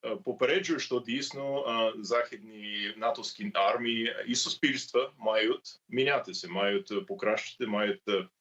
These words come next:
підвищити рівень, е, бойову, е, готовність, е, набирати більше солдат. Знаєте, навіть у Великобританії, яка там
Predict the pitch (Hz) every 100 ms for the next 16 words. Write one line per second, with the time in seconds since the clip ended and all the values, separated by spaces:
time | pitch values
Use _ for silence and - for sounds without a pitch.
0 | _ _ _ 120 104 123 - - 113 117
1 | 110 104 104 101 101 95 107 101 104 107
2 | 101 98 98 98 92 92 90 92 87 82
3 | - 101 110 139 139 143 - - _ _
4 | _ _ - - 92 90 87 90 92 104
5 | 98 104 104 - - 104 101 190 - 101
6 | 127 135 107 98 98 110 95 101 104 98
7 | - 98 95 95 92 95 92 95 98 123
8 | 123 107 98 92 -